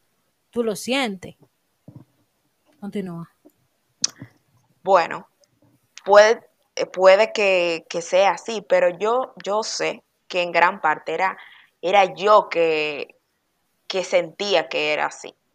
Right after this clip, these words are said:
Speaker 2: No era que mucha gente me discriminaba también. Y eso es un problema porque tamp-, está bien que la gente juzga, la gente discrimina y todo, pero si tú estás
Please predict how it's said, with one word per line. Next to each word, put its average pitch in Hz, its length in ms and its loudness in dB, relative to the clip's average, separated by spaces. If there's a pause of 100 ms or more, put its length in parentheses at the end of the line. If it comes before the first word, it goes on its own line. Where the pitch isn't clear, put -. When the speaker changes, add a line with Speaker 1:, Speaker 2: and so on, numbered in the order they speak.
(400)
Speaker 2:
No 160 220 -6
era 185 220 0
que 190 100 -8
mucha 170 280 -10
gente 170 200 -10
me 165 100 -12
discriminaba 156 720 -8
también. 147 340 -20 (380)
Y 123 120 -2
eso 220 200 2
es 202 60 -6
un 196 60 -10
problema 247 400 2
porque 185 400 -6 (1300)
tamp-, 196 280 6
está 175 240 2
bien 175 200 -8
que 214 100 -4
la 196 180 -2
gente 190 720 -8
juzga, 196 460 -10
la 156 100 -14
gente 156 220 -16
discrimina 175 600 -14
y 156 60 -18
todo, 165 360 -4
pero 151 320 -12 (300)
si 180 160 -10
tú 180 100 -14
estás 214 800 2